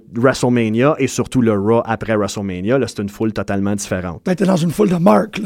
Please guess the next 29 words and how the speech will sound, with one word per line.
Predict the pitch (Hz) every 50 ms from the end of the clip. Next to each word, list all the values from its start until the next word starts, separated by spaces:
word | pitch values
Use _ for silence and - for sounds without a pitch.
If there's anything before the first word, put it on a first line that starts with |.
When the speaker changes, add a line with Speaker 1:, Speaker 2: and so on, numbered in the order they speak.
| 170
Speaker 2:
T'es | - 208
dans | 190 208 170
une | 160 190 160
foule | - 190 208 202
de | 175 185 185
gens | 147 139 190 208 202
qui | - -
sont | - - 185 185 185
Speaker 1:
Oui. | 262 240 233 202 147 120
Speaker 2:
informés | - - 196 175 160 180 180 196 214 214 214 202
pis | - -
qui | - - 180 185 165 - - -
Speaker 1:
Et | 240 262 285 311 339 339 311
je | 233 240 262
dois | 226 196 214 208 190
dire | 151 135 160 185 208 240 269 277 247 196 - - _ _ -
que, | - 185 185 202 208 220 220 214 - -
euh, | 127 135 135 131 - - 185 -
autant | 185 233 240 233 - - 254 247 254 262 240
j'avais | 175 135 147 156 143 139 127 127 147 151 147 - -
hâte, | 160 185 196 220 240 240 247 240 - - 240 233 226 -
autant | 165 156 151 147 - 196 202
j'ai | 185 139 151 147
été | 139 139 - 151
déçu | 135 120 113 139 196 175 - - - - 208 190
par | - 143 120 113
la | 117 113 107
foule | - - - 160 165 190 208 208 208 208 202 202 -
pour | - 139 127